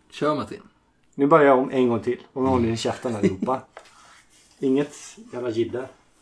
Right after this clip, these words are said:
Speaker 2: Här sitter vi än en gång samlade. Syndikatet, ett gäng frilansande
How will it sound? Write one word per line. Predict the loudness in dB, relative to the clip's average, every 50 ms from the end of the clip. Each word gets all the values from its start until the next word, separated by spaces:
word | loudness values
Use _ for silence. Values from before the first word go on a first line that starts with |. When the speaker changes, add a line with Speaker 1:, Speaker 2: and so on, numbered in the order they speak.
| _ _ _ _ _ _ _ -20 -20 -18 -18 -18 -20 -20 -20 -20 -20 -20 -20 -20 -20 -20 -20 _ _ _
Speaker 2:
Här | _ 6 6 8 8 6
sitter | 4 2 2 2 2 2 2 4
vi | 4 4 4 4
än | 4 6 6 8
en | 6 6
gång | 6 6 6 6 4
samlade. | 4 4 4 4 4 4 2 0 2 2 0 0 -2 -6 -12 -20 -20 -20 -20 -20 -20 -20 -20 _ _ _ _
Syndikatet, | -12 -4 -2 0 2 2 2 2 4 6 6 6 6 4 2 0 0 0 -2 -2
ett | -2 -2 0 0
gäng | 0 0 0 0 -2 -4
frilansande | -4 -4 -4 -2 0 0 0 2 0 0 -2 -4 -6 -8 -8 -6 -6 -6 -8 -8